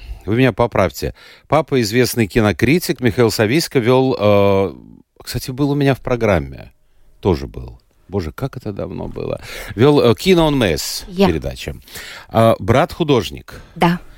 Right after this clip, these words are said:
Speaker 1: Мама музыковед, мне кажется, да?
Speaker 2: И х-, и режиссер музыкальных фильмов, э, с Раймондом Паусом делали, эм, «Сестру Керри» перед, э,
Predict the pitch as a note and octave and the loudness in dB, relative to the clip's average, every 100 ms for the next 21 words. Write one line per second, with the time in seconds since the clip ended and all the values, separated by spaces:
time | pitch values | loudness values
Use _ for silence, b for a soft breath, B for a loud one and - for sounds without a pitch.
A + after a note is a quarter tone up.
0 | b b - G2 C#3+ E3+ E3 D#3 D3 C3 | b b -2 2 2 2 0 0 0 -2
1 | - D3+ C3+ G2+ - E2 - D2 B1 B1 | 0 2 2 0 0 -4 -2 -4 -4 -12
2 | - - G3+ A#3+ B3+ C4 C4 - A3 A3+ | -8 2 2 4 2 2 2 0 4 6
3 | A3+ A3 A3 G#3 G3+ G3 - A3+ A3 G3 | 6 4 2 -2 -6 -6 -8 -6 -6 -6
4 | F3+ - G3 F#3 F3 - A#3 A3 G3 - | -8 -2 0 -2 -4 2 2 2 -2 -6
5 | - - F3 E3+ E3 - F#3 F#3 F3 E3+ | -18 -4 -2 0 -2 -4 -2 0 0 -4
6 | E3 E3 F#3 F#3 - D#3 D#3+ E3 D#3 D3+ | -6 -2 0 0 -2 -2 0 0 0 0
7 | D#3 D3+ D3+ - D3 D3 D3 - D#3+ - | 0 0 -2 -2 -2 -2 -2 -4 -6 -6
8 | D#3 - E3 - A3 G#3 - F3+ F3 E3 | -6 -2 0 4 4 4 2 2 2 0
9 | D#3+ - A#2+ D3+ C#3 | -2 -4 -4 -2 -4